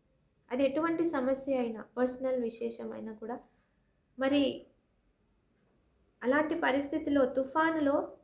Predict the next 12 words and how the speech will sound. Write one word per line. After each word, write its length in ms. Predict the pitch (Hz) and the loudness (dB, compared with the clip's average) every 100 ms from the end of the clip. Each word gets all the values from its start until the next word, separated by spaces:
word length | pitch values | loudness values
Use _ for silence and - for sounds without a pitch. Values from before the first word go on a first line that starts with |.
| _ _ _ _ _ _ _ _ _ _ _ _ - - 254 | _ _ _ _ _ _ _ _ _ _ _ _ -20 -6 0
ఉన్నంతగా 800 | 262 277 277 269 - 269 262 285 285 | 2 2 0 -4 -6 -2 2 2 2
మనము 280 | 254 240 269 254 - _ _ | 0 0 0 -2 -8 _ _
కొన్నిసార్లు 560 | 233 233 247 247 233 247 | -8 -6 -2 -2 0 -2
మనము 320 | 240 226 220 220 | -2 -4 -6 -8
ఫీల్ 220 | - 233 233 | -8 -4 -2
అవుతూ 200 | 233 233 220 | -4 -6 -8
ఉంటాము. 280 | 208 214 208 _ _ _ _ - | -8 -12 -14 _ _ _ _ -8
ఆ 60 | - | -2
పరిస్థితిలో 560 | 262 262 - 285 294 | 0 -2 -6 -6 -2
అనిపిస్తది, 600 | 277 254 262 254 269 254 285 - _ _ - | 0 2 0 0 -2 0 -2 -8 _ _ -6
మనం 160 | 254 254 | 0 0
ఎంత 220 | 240 254 | 0 -2